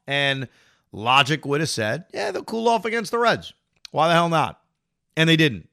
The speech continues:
And I think the most important thing that happened was the first inning of Game One,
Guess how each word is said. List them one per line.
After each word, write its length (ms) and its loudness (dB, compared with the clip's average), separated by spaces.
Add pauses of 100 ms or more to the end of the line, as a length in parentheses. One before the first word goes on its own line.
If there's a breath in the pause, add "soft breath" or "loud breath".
And 140 -2
I 60 2
think 120 -2
the 80 -4
most 240 -2
important 420 -4
thing 140 -2
that 140 0
happened 520 2 (400 soft breath)
was 540 2 (140)
the 100 -4
first 480 -4
inning 180 -2
of 120 -6
Game 260 -6
One, 240 -12